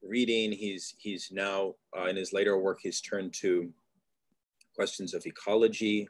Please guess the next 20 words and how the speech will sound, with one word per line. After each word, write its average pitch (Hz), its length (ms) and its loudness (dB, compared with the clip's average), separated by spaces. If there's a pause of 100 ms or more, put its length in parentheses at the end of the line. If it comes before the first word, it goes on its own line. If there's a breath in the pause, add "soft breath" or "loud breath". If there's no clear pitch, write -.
(520)
Um, 85 520 0 (1000)
and 117 480 8 (380)
he 135 240 12
is 123 160 12
a 113 80 8
true, 123 520 10 (200)
um, 87 580 0 (1000)
uh, 67 420 -2 (340)
autodidact 104 760 10 (160)
theoretician. 98 720 4 (120)
I - 40 -8
mean, 90 100 -2
he 92 80 -2
became 92 280 0
a - 20 -6
philosopher 92 640 2
in 82 120 -2
prison 107 420 2 (540)
and, 87 380 2
um, 78 480 -2